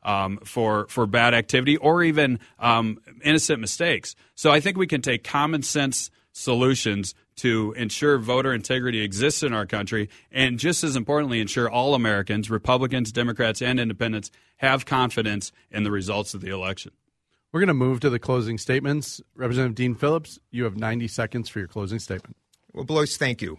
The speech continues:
Speaker 3: Uh, I wanna thank you for bringing us together. I wanna thank my opponent again for his service and for stepping up. I spend time in our communities every day. I visit schools, and my core message to young people is please consider careers in public service,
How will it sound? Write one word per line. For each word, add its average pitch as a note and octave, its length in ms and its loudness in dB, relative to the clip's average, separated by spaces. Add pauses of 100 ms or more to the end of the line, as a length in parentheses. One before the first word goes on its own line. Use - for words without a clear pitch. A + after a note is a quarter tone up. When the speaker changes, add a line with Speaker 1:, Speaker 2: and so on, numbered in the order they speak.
Speaker 3:
Uh, G#2 260 -2
I A#2 100 -2
wanna A#2 280 -2
thank A2+ 260 -4
you A2 120 -6
for G#2+ 120 -10
bringing G#2 260 -4
us F#2 140 -10
together. A#2 460 0
I G2 40 0
wanna F#2 180 -4
thank G2+ 260 -8
my F#2 100 -6
opponent G#2 380 -8
again F#2+ 200 -8
for F#2+ 140 -12
his F#2 140 -10
service A#2 480 -8
and A2+ 320 -8
for C#3+ 100 -12
stepping F3 400 -4
up. F#3 220 -6 (520)
I - 120 -10
spend D3 320 -6
time C#3 360 -4
in A#2 60 -2
our A#2 120 0
communities A2 580 -6 (100)
every B2 280 -4
day. F#2+ 340 -4
I F2 120 -8
visit G2 300 -10
schools, G#2+ 680 -8
and G2 260 -8
my F#2+ 180 -6
core D3+ 380 -6
message A2 500 -6
to G#2 100 -12
young G#2+ 220 -6
people F#2+ 400 -10
is F#2+ 180 -10
please D#3 640 -2
consider G#2+ 640 -6 (140)
careers A2 380 -6
in G#2 80 -8
public G2 260 -10
service, E2 480 -16